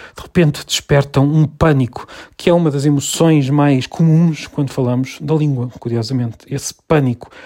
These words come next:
de que alguma coisa aconteça, de que alguma coisa se estrague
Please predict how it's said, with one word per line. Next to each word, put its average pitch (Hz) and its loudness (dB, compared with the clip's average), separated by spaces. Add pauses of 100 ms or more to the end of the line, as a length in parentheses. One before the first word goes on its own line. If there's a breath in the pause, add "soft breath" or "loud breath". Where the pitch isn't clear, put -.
(240 loud breath)
de - -20
que - -2
alguma 131 2
coisa 135 0
aconteça, 127 0
de - -20
que 117 -4
alguma 107 -2
coisa 117 -2
se - -10
estrague 117 -2